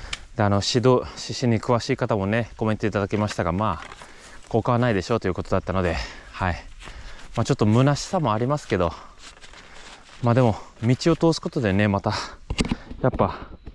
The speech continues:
何でもですけど、道があると機材が入るのでね、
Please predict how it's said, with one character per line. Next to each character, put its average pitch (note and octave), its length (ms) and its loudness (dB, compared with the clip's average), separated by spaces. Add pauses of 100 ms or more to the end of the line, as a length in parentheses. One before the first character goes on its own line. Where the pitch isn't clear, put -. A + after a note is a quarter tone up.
(640)
何 A#2+ 160 4
で D3 80 4
も D3+ 120 6
で B2+ 100 2
す - 80 -10
け - 80 4
ど、 G2+ 240 2
道 A2 240 2
が F3+ 140 6
あ - 20 6
る E3+ 80 0
と - 80 -4
機 - 180 -2
材 F3 160 4
が C#3+ 100 2
入 B2+ 140 2
る A#2 60 2
の G2+ 100 0
で F#2 100 2
ね、 - 320 -2